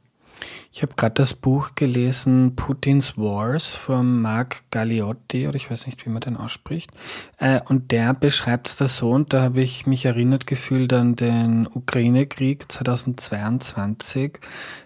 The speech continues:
dass Jelzin meinte, vierundneunzig, also der damalige russische Präsident Boris Jelzin, „Das wird ein Blitzkrieg, das ist schnell vorbei, da werden wir begrüßt, die Leute freuen sich, dass jetzt endlich wieder Ruhe ist und dann sind wir fertig und dann können wir uns wieder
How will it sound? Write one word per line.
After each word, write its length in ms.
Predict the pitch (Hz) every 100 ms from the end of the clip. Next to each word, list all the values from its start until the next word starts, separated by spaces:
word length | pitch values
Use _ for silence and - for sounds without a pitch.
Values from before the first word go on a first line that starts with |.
| - -
dass 240 | 127 -
Jelzin 560 | 120 120 127 - 135 123
meinte, 640 | 104 107 120 - 127 139
vierundneunzig, 960 | 135 - 127 127 123 123 123 - 139 131
also 160 | 123
der 120 | 107
damalige 720 | 107 101 107 110 110 113 113 110
russische 460 | 117 - 120 -
Präsident 640 | 117 123 - 123 107 113
Boris 380 | - 107 117 -
Jelzin, 580 | 107 110 - - 127 131 - - - -
„Das 240 | 127 120
wird 160 | 127 120
ein 100 | 117
Blitzkrieg, 720 | - 147 - - 143 139 -
das 200 | 127 -
ist 100 | 120
schnell 260 | - 117 117
vorbei, 800 | - 117 110 110 117 127 131 - -
da 140 | 117
werden 200 | 113 113
wir 100 | 113
begrüßt, 1040 | 113 113 - 127 147 151 - - - -
die 80 | 131
Leute 600 | 117 110 110 - 117 113
freuen 520 | 110 - 104 113 127
sich, 480 | 131 - 123 123 -
dass 240 | - 117 127
jetzt 160 | 120
endlich 340 | 113 113 120 123
wieder 140 | 117
Ruhe 400 | 113 139 147 131
ist 460 | 123 131 127 - -
und 340 | - 127 127
dann 160 | 117 117
sind 200 | - 117
wir 100 | 113
fertig 480 | - 107 110 120 117
und 160 | 113
dann 100 | 113
können 220 | - 113
wir 100 | 107
uns 220 | 110 113
wieder 80 | -